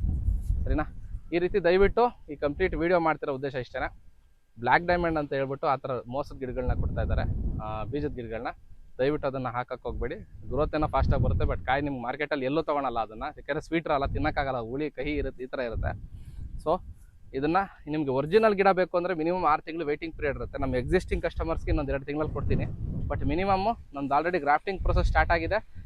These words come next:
ಗ್ರಾಫ್ಟಿಂಗ್‌ದು ಕೂಡ ನಾನು ವಿಡಿಯೋ ಅಪ್ಲೋಡ್ ಮಾಡ್ತೀನಿ, ಗ್ರಾಫ್ಟಿಂಗ್ ಯಾವ ರೀತಿ ನಾವು ಬ್ಲ್ಯಾಕ್ ಡೈಮಂಡ್‌ಗೆ ಮಾಡಿಸ್ತಾ ಇದೀವಿ ಅಂತ ಹೇಳಿ. So ಈಗ, ಆ, ಇದೇ ರೀತಿ ಬ್ಲ್ಯಾಕ್ ಡೈಮಂಡ್ ಗಿಡ ಬೇಕಂದ್ರೆ ಮಿನಿಮಮ್ ಸಿಕ್ಸ್ ಮಂತ್ ವೇಟಿಂಗ್ ಇರುತ್ತೆ. ಬೇಕು ಅಂದ್ರೆ ಒರಿಜಿನಲ್ ಗಿಡನೇ ಬುಕಿಂಗ್ ಮಾಡ್ಕೊಳ್ಳಿ, ಆರಾಧ್ಯ ನರ್ಸರಿಯಲ್ಲಿ ಕೊಡ್ತೀವಿ.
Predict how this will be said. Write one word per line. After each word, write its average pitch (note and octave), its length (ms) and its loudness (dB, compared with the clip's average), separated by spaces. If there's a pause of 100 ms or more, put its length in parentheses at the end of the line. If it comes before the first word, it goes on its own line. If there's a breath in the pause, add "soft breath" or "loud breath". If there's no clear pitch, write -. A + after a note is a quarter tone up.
(120)
ಗ್ರಾಫ್ಟಿಂಗ್‌ದು F3 520 2
ಕೂಡ F3+ 180 2
ನಾನು E3 220 2
ವಿಡಿಯೋ D#3 200 0
ಅಪ್ಲೋಡ್ D#3 260 -2
ಮಾಡ್ತೀನಿ, D3 360 -2
ಗ್ರಾಫ್ಟಿಂಗ್ C#3 400 -2
ಯಾವ C3 120 2
ರೀತಿ D3+ 220 -6
ನಾವು B2+ 380 -4
ಬ್ಲ್ಯಾಕ್ B2+ 300 -4
ಡೈಮಂಡ್‌ಗೆ C#3 320 -2
ಮಾಡಿಸ್ತಾ C3 360 -2
ಇದೀವಿ A#2 180 -4
ಅಂತ G#2+ 180 -8
ಹೇಳಿ. A2 160 -6 (560)
So C3+ 260 2
ಈಗ, C3 160 -2 (400)
ಆ, C3+ 220 0
ಇದೇ C#3+ 240 4
ರೀತಿ F3 260 2 (520 soft breath)
ಬ್ಲ್ಯಾಕ್ D#3+ 240 8
ಡೈಮಂಡ್ G#3+ 240 6
ಗಿಡ F#3+ 100 4
ಬೇಕಂದ್ರೆ F#3+ 360 2
ಮಿನಿಮಮ್ F3 280 0
ಸಿಕ್ಸ್ - 220 -14
ಮಂತ್ E3+ 160 -2
ವೇಟಿಂಗ್ D#3 280 -2
ಇರುತ್ತೆ. C#3 540 -8
ಬೇಕು D#3+ 260 -2
ಅಂದ್ರೆ E3+ 140 0
ಒರಿಜಿನಲ್ C#3+ 380 0
ಗಿಡನೇ D#3 240 0
ಬುಕಿಂಗ್ D#3 340 2
ಮಾಡ್ಕೊಳ್ಳಿ, C3+ 320 2
ಆರಾಧ್ಯ C3+ 220 2
ನರ್ಸರಿಯಲ್ಲಿ B2+ 340 -6
ಕೊಡ್ತೀವಿ. D3 280 -12